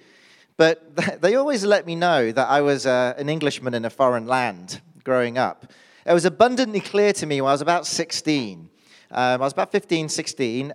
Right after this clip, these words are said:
and I went to watch my local football team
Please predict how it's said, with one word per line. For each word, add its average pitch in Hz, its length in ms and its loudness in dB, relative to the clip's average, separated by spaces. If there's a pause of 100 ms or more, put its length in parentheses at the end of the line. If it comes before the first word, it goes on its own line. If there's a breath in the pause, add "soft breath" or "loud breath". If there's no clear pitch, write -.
and 139 520 -2
I 139 140 2
went 185 240 0
to 180 100 -6
watch 151 280 2
my 143 140 0
local 156 440 0
football 175 520 0
team 123 540 -6